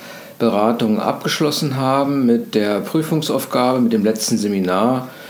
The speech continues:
und warten eigentlich nur noch auf das Diplom, was den Abschluss dieses Lehrgangs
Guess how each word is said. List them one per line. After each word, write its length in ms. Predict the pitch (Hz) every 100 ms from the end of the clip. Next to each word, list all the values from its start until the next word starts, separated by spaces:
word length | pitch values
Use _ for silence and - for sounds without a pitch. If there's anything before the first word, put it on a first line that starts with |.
| - -
und 200 | 117 113
warten 280 | 98 98 117
eigentlich 280 | 95 98 98
nur 100 | 110
noch 160 | 107 -
auf 220 | 104 -
das 240 | 98 -
Diplom, 640 | 113 101 - 110 113 113 104
was 240 | 101 -
den 180 | 104 98
Abschluss 640 | 107 110 - 113 107 -
dieses 320 | 104 107 -
Lehrgangs 720 | 98 95 98 98 101 - -